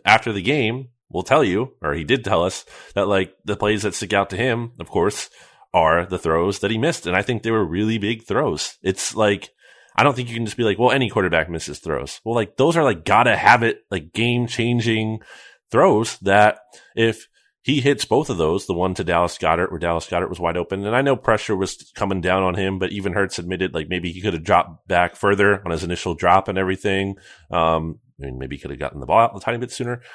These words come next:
Uh, and then obviously the one he missed in the end zone too to DeVonta Smith, where he thought there was gonna be a blitz and started drifting, but there wasn't. And then he couldn't just make the throw as he was kinda drifting and, you, you know, his feet weren't completely set.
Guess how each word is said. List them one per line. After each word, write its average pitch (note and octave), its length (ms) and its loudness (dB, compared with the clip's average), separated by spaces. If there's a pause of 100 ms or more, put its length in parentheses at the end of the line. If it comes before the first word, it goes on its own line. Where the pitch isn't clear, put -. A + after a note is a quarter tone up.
(100)
Uh, F#2+ 360 8 (340)
and G#2 100 -2
then G#2+ 80 2
obviously G2 380 2
the E2 120 -2
one F2 140 -2
he F#2 80 -4
missed F2 280 -4
in E2 80 -10
the D#2+ 160 -4
end F2 140 -2
zone D#2 260 -2
too F2+ 380 -2
to - 160 -12 (180)
DeVonta F2 360 -2
Smith, G2+ 360 -6
where E2+ 360 0 (440)
he F#2+ 260 -2
thought A2+ 240 4
there G2+ 60 0
was F2+ 100 -2
gonna F2+ 140 -6
be E2 80 -4
a D#2+ 40 -4
blitz - 520 -6
and E2 80 -12
started F2+ 260 0
drifting, F2+ 640 -2
but - 160 -4
there D#2 120 -10
wasn't. F#2+ 460 0 (340)
And E2+ 560 -2
then F2 260 0
he F2+ 140 -6
couldn't F2+ 240 -4
just E2+ 180 -8
make F#2 160 -4
the D#2 100 -8
throw F#2 300 2
as E2 140 0
he E2+ 140 -6
was D#2 120 -8
kinda E2+ 160 -2
drifting E2+ 480 -2
and, D#2 240 -8
you, F2 160 -10
you F2 60 -8
know, C#2+ 100 -6
his D#2 180 -8
feet - 280 -8
weren't E2+ 180 -6
completely D#2+ 480 -8
set. D2 300 -4